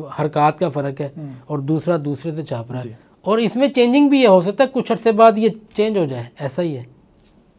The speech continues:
Speaker 1: ऐसा ही है।
Speaker 2: मैं ये नहीं कह रहा कुछ अरसे बाद चेंज
Speaker 1: अच्छा,
Speaker 2: हो रहा है।
Speaker 1: अच्छा, ठीक
Speaker 2: मैं
Speaker 1: है।
Speaker 2: ये कह रहा हूँ जो पब्लिश हो रहा है ना,
Speaker 1: उसमें इख्तिलाफ है,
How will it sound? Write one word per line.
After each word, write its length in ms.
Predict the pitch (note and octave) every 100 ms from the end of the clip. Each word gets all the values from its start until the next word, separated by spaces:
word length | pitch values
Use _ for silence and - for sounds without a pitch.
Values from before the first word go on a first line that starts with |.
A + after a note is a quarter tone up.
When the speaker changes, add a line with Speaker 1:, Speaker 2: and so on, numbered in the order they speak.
| -
Speaker 1:
ऐसा 200 | C3+ F3+
ही 120 | F3+
है। 100 | C#3 -
Speaker 2:
मैं 180 | A3 A#3+
ये 180 | F#3+
नहीं 120 | G#3+ B3
कह 100 | A3+
रहा 80 |
कुछ 200 | G#3 G#3 G#3
अरसे 180 | F#3+
बाद 140 | F#3+ F3+
चेंज 280 | F3 D#3 D#3+
Speaker 1:
अच्छा, 40 |
Speaker 2:
हो 60 | D3+
रहा 80 | D#3+
है। 80 |
Speaker 1:
अच्छा, 120 | C3 D3
ठीक 120 | E3
Speaker 2:
मैं 80 | G#3
Speaker 1:
है। 100 | A#3
Speaker 2:
ये 140 | A3+
कह 200 | A3 F#3
रहा 100 | F3+
हूँ 80 | A#3
जो 160 | F3+ A#3
पब्लिश 500 | - F3 F#3 C4 A3+
हो 120 | F#3+
रहा 120 | D#3
है 80 | D3+
ना, 80 | F#3+
Speaker 1:
उसमें 280 | F3 F#3 F3+
इख्तिलाफ 420 | B2+ A#2 A2+
है, 80 | -